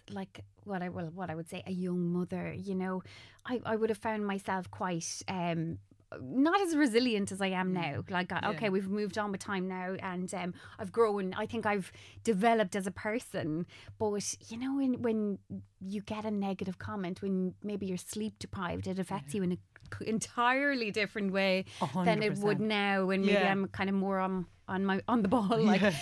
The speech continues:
Speaker 1: But, um, I, no, I did. It's something I definitely had to work on. I actually had to work on my, you know, o-, o-, on my, my personal self, um, to say, "Okay, well, these people, anybody who is throwing a nasty comment probably isn't in a good place themselves."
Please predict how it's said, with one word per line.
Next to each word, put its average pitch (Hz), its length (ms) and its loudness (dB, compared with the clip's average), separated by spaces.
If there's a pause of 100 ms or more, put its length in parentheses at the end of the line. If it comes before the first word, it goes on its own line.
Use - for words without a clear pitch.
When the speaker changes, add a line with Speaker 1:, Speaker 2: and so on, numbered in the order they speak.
(220)
Speaker 1:
But, 226 460 4
um, 202 480 2 (180)
I, 165 120 0
no, 311 180 8
I 294 100 8
did. 311 240 0
It's 285 160 0
something 311 280 4
I 285 80 2
definitely 277 320 0
had 254 140 -4
to 226 80 -10
work 277 280 -2
on. 202 220 0
I - 160 -2
actually 233 400 -4
had 208 280 -4
to 208 140 -4
work 185 400 -2
on 180 420 0
my, 180 560 0 (480)
you 247 120 -2
know, 226 140 0 (380)
o-, 175 240 2
o-, - 180 2
on 240 140 4
my, 220 220 2 (120)
my 202 200 -4 (200)
personal 220 520 0
self, 208 600 2
um, 190 380 2
to 214 100 -6
say, 202 240 -4
"Okay, 226 240 -4
well, 202 280 -4
these 269 200 -4
people, 202 480 -2 (640)
anybody 294 460 4
who 190 280 -2
is 170 400 2
throwing 160 320 0
a 151 60 0
nasty 147 380 -4
comment 165 400 -6
probably 175 420 0
isn't 156 200 0
in 147 120 2
a 147 40 -2
good - 180 -6
place - 300 -8
themselves." - 640 -8